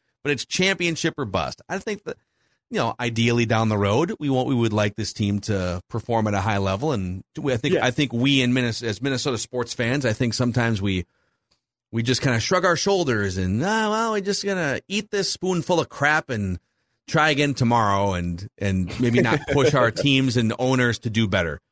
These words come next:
Speaker 1: So here's my, here's my thought on a rallying cry for Flagrant Howls. It has been two thousand three, two thousand four was the last time the Timberwolves won fifty games in a season.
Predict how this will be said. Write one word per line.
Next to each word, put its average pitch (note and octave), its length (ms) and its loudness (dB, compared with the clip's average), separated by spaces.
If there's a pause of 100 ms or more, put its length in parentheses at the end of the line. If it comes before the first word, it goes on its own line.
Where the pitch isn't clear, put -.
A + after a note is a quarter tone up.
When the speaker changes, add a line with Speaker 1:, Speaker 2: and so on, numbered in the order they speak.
(360)
Speaker 1:
So D#3+ 160 0
here's F3+ 300 2
my, E3+ 140 2
here's E3+ 260 2
my D#3+ 140 2
thought C#3+ 280 -2
on B2+ 80 -2
a A#2 80 0
rallying A2 440 0
cry G2 240 0
for F#2+ 120 -2
Flagrant F#2 440 0
Howls. C2+ 340 -8 (1000)
It C#3+ 140 -2
has E3 240 2
been G#2+ 600 0 (1900)
two F#3 120 2
thousand F3 420 2
three, D#3 360 0
two D3+ 220 -4
thousand C3 460 2
four A#2+ 280 0
was G2+ 140 0
the G#2 80 -6
last G#2+ 300 0
time A#2 160 0
the G#2 80 0
Timberwolves G2+ 560 0
won F#2+ 180 2
fifty A#2 440 -2
games G#2+ 300 0
in G2 80 0
a F#2 60 0
season. D#2 480 -4